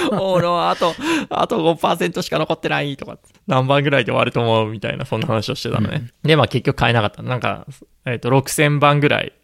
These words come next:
Speaker 1: 遅くって。
Speaker 2: あら。
Speaker 1: えー、買えませんでしたと。で、今その、みんな、今ロックアップ中らしくって、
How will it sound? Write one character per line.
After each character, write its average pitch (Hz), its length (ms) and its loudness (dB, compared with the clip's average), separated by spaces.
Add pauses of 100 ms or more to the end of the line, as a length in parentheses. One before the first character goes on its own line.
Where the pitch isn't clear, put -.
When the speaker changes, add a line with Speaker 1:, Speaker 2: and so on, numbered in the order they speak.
(100)
Speaker 1:
遅 113 220 0
く - 60 -14
っ - 40 -12
て。 - 120 -20
Speaker 2:
あ 127 100 4
ら。 - 400 -2 (680)
Speaker 1:
え 104 880 0
ー、 - 40 -20
買 - 140 0
え - 40 2
ま 117 100 -2
せ - 140 -4
ん - 40 -6
で 107 100 -10
し - 100 -12
た - 80 -14
と。 - 120 -20 (300)
で、 139 720 4
今 160 240 2
そ 123 140 -2
の、 117 300 -4 (160)
み 131 140 -4
ん - 20 -6
な、 110 240 -6
今 160 180 2
ロ 131 120 6
ッ 147 60 -2
ク 208 120 2
ア - 20 8
ッ 196 60 4
プ - 160 -10
中 185 160 4
ら 180 100 6
し - 100 -4
く - 60 -18
っ - 40 -18
て、 - 440 -8